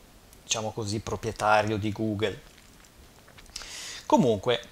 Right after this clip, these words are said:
visto che io uso Ubuntu e uso la versione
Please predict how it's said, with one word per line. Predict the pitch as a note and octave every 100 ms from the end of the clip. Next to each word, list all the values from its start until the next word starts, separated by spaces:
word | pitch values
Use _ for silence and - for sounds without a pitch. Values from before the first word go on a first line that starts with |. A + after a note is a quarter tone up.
| -
visto | C#3 A#2 - A2+
che | B2 C3 - - - - - - -
io | G#2 A2+
uso | G#2 G#2+ G#2+ A2 A2+ - - - -
Ubuntu | A#2 C#3 F#3+ F#2 - - -
e |
uso | A2 C#3 B2+ G#2 - - - - -
la | G2
versione | G2+ - A#2+ A#2 G#2